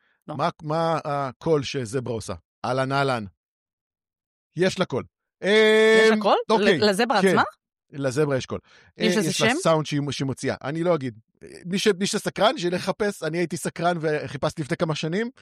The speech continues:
Speaker 2: ו-,
Speaker 1: אוקיי, אני
Speaker 2: אז כל
Speaker 1: אעשה
Speaker 2: פעם
Speaker 1: לה
Speaker 2: שמדברים
Speaker 1: הפסקה,
Speaker 2: על
Speaker 1: אני אבדוק.
Speaker 2: זברות, אני, אני נזכר בזה. אבל
Speaker 1: אוקיי.
Speaker 2: זה ש-, רעש מפתיע לגמרי. אוקיי. אמ, תתארו לעצמכם שאתם, אה, שומרי ראש של בניין ענקי בניו יורק. וואו, את
Speaker 1: או.
Speaker 2: איתי? היית בניו יורק,
Speaker 1: שבוע
Speaker 2: נכון?
Speaker 1: הבא
Speaker 2: כזה.
Speaker 1: אני אהיה.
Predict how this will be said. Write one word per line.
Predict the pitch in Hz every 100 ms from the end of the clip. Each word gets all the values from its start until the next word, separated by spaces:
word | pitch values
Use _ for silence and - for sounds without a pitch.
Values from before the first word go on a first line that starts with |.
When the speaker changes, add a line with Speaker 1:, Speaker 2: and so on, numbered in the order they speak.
| _ _
Speaker 2:
ו-, | 110 143 143
Speaker 1:
אוקיי, | 277 277
אני | 226
Speaker 2:
אז |
כל | 240
Speaker 1:
אעשה | 247
Speaker 2:
פעם |
Speaker 1:
לה |
Speaker 2:
שמדברים | 202 208 185 214
Speaker 1:
הפסקה, | 202 180
Speaker 2:
על |
Speaker 1:
אני | 190
אבדוק. |
Speaker 2:
זברות, | 220 233
אני, | 175 170
אני | 156 151
נזכר | 143 - 147
בזה. | 131 110 101 _ _ _ _ -
אבל | 147
Speaker 1:
אוקיי. | 269
Speaker 2:
זה | 151
ש-, | - 247 175 156
רעש | 233 226
מפתיע | 233 - 226
לגמרי. | 208 180 151 110 - _ - -
אוקיי. | 220 - 175 - _ - -
אמ, | 196 220 220 214 -
תתארו | 208 208 196 285
לעצמכם | 285 214 202 208 214
שאתם, | 185 - 208 208 214
אה, | 214
שומרי | - 196 180 233
ראש | 202 240 233 - - - _ _ _ _ _
של | - 180
בניין | 151 165 180 185
ענקי | 175 160 - 185
בניו | 156 135
יורק. | 110 95 - - - _ _
וואו, | 123 139 123 95 85
את | 110
Speaker 1:
או. | 202
Speaker 2:
איתי? | 190 247 247
היית | 135 139
בניו | 143 135
יורק, | 120
Speaker 1:
שבוע | 220
Speaker 2:
נכון? | 185 208
Speaker 1:
הבא | 196
Speaker 2:
כזה. | - 196
Speaker 1:
אני | 196 165
אהיה. | 156